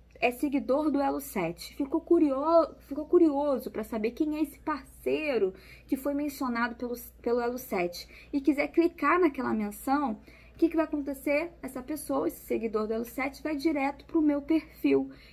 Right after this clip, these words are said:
E aí, de repente, ele pode dar lá uma futucada, me conhecer.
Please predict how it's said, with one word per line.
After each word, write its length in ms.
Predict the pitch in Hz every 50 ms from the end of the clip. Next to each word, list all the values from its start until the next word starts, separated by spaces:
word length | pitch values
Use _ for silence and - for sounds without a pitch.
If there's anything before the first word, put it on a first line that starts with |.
| - -
E 60 | 254 254
aí, 100 | 247 247
de 80 | 233
repente, 420 | 262 262 262 262 262 254 254 254 277
ele 120 | 247 269
pode 320 | - 269 240 240 233 240
dar 160 | 214 233 240 240
lá 100 | 226 214
uma 140 | 214 220
futucada, 800 | 214 - 262 247 - 349 - - 311 320 339 330 311 262 214 226
me 100 | 220 226
conhecer. 840 | 240 240 - 269 254 269 285 311 277 269 - - 285 294 302 294